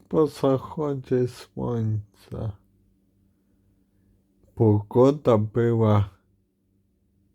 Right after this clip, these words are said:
jakże piękna. Ciepły wieczór. Bez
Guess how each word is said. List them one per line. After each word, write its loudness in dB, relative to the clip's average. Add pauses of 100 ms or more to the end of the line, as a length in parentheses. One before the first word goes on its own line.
(140)
jakże 2
piękna. -2 (1800)
Ciepły 2
wieczór. 0 (2000)
Bez 2